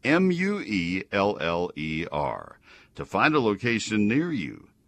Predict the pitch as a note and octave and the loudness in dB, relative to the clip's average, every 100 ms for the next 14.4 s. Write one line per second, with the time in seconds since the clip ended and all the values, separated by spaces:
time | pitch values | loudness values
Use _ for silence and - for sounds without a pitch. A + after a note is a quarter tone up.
0 | - F#2+ G2 F#2 G#2+ F#2+ A#2 G#2+ G#2+ G2 | -2 -2 -2 0 0 2 4 6 6 2
1 | - D#3+ D3 G2+ A2 A2 _ - D#2+ F#2+ | 4 4 4 4 0 -2 _ -6 -4 -2
2 | C3+ C3+ - C3 E2 F2+ B2+ _ _ - | -4 -2 0 2 2 -4 -8 _ _ -20
3 | - - F2 A2 - D3+ E3+ D3+ D3+ D3 | -14 -8 -2 -2 2 2 4 0 2 2
4 | D#3 D3 - E3+ F3+ G3 - F3+ F3+ - | 2 0 0 0 2 0 -2 -2 -2 -2
5 | - A2 F#2 E2+ - _ _ - F2+ G#2 | -4 0 0 0 -8 _ _ -8 0 2
6 | C#3 D3 - G2+ G#2 A2 G2 E2 D#2 E2+ | 2 2 2 4 6 4 0 0 2 4
7 | F2 - F#2 F#2 D2 A1+ G1+ - - - | 2 -2 -2 0 0 -4 -12 -18 -20 -6
8 | G#2+ C3 E3 A#3 B3 E3+ C#3 C3+ _ - | -4 -2 -2 0 4 4 4 0 _ -4
9 | F#2+ F2+ D#2 F2 D3+ F#3+ A3 G#3 G#3 C3+ | 0 2 2 2 2 2 0 2 6 6
10 | A2 - G#3 - - - F2 C#2 D#2+ E3 | 6 2 -2 -4 -14 -6 -4 -4 2 4
11 | C3 E2+ C#2+ D2+ A#2+ F3+ E3 F#3+ F3 B2+ | 6 4 2 2 2 2 2 2 6 4
12 | E2+ - - G#3+ A#3+ B2+ F#2+ G2+ F3+ F#3 | 4 0 -6 -4 0 2 2 2 -2 -2
13 | - - - - - B1 D#2+ A2+ A2+ A#2 | -4 -20 -20 -20 -14 -2 4 4 4 4
14 | G2 C#2 A1+ A1 | 4 4 -2 -10